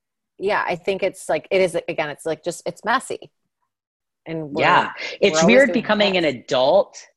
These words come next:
Speaker 2: Like, w-, do you, like, I now think of my mom or, like, my parents, and, like, they had three kids right now. By, by my age, they had three kids.
Speaker 1: Mm-hmm.
Speaker 2: And I'm like,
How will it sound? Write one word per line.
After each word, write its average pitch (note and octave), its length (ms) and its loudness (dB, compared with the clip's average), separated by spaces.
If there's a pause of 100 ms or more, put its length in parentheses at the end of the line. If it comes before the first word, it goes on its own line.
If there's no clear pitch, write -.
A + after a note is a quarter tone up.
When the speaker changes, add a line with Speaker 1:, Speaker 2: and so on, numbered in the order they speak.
(600)
Speaker 2:
Like, F3+ 240 2
w-, D3+ 280 -12
do F#3 140 -8
you, E3+ 140 -8
like, E3+ 200 2
I F#3 240 4
now F3+ 320 -2
think E3+ 220 -10
of D3+ 140 -12
my C#3+ 240 -2
mom C3+ 640 -8
or, C#3 160 -6
like, C3+ 160 -12
my C#3 160 -6
parents, C3+ 840 -12 (400)
and, C#3 420 -4
like, C3 160 -8
they D#3 100 -2
had C#3 220 -4
three D#3 220 -8
kids C#3 340 -8
right A#2 200 -8
now. F#2+ 340 -18 (1000)
By, C#3+ 280 4 (120)
by C#3 160 4
my B2+ 220 0
age, A2 180 -6
they B2 120 -6
had A#2 220 -4
three A#2 260 -4
kids. - 420 -4 (460)
Speaker 1:
Mm-hmm. D#3+ 180 -18
Speaker 2:
And E3 140 4
I'm E3 120 4
like, D3+ 360 2